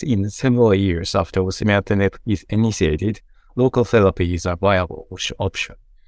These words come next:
If it is a single lung metastasis and can be treated with segmentectomy or partial resection, our surgeon w-, may also be, uh, be, uh, will do the,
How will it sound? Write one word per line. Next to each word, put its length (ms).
If 240
it 180
is 220
a 80
single 360
lung 300
metastasis 880
and 200
can 180
be 100
treated 440
with 180
segmentectomy 1120
or 120
partial 380
resection, 600
our 160
surgeon 380
w-, 280
may 280
also 440
be, 180
uh, 380
be, 260
uh, 220
will 340
do 380
the, 420